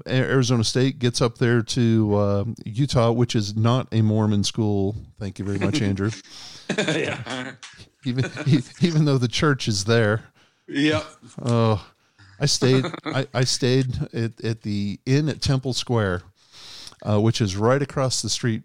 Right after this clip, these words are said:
Speaker 1: obviously, from Temple Square, and, uh, the Mormon Tabernacle Choir and all that jazz.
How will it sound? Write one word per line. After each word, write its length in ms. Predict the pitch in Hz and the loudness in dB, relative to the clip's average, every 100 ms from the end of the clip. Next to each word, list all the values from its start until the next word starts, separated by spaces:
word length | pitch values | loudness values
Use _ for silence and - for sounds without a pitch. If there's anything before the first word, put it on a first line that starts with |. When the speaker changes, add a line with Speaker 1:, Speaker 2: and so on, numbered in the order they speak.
| _ | _
Speaker 1:
obviously, 380 | 107 101 - 110 | -6 -4 -4 -4
from 220 | - 101 | -4 -4
Temple 320 | - 120 107 | -2 -4 -4
Square, 420 | 104 - 104 90 - - _ - - - - _ - | -8 -2 -2 -2 -4 -10 _ -20 -20 -20 -20 _ -8
and, 400 | 110 104 101 98 | -2 0 0 0
uh, 220 | 98 98 | 0 -2
the 160 | 101 104 | -2 0
Mormon 280 | 113 113 107 | 2 0 0
Tabernacle 560 | 117 110 110 104 113 | 2 2 0 -2 -6
Choir 320 | - 95 101 98 | -2 0 0 0
and 80 | |
all 120 | 92 95 | -2 -2
that 160 | 95 | -2
jazz. 440 | - 92 92 - | -4 -8 -6 -8